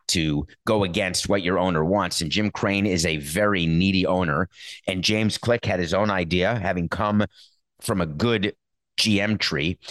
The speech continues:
trying to figure out what to do best after the whole garbage can sign stealing with, uh, A J Hinch being fired, with Jeff Luhnow, the G M, being fired.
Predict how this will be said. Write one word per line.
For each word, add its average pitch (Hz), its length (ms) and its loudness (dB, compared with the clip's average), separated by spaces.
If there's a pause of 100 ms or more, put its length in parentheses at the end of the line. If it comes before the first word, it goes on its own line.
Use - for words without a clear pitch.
(200)
trying 143 200 2
to 135 80 2
figure 117 320 0
out 113 220 0 (100)
what 117 280 0
to 107 80 -2
do 104 200 0
best 98 440 -2
after 101 280 -4
the 85 140 0
whole 98 480 2 (180)
garbage 92 360 0
can 92 260 0
sign 92 320 0
stealing 90 480 0 (280)
with, - 400 0 (560)
uh, 73 300 -2 (160)
A 107 180 0
J 92 440 -2
Hinch 110 440 -2
being 101 220 0
fired, 95 400 0
with 76 140 -8
Jeff 78 220 -2
Luhnow, 95 400 2
the 78 80 -4
G 90 220 -2
M, 110 160 0
being 104 200 0
fired. 95 460 0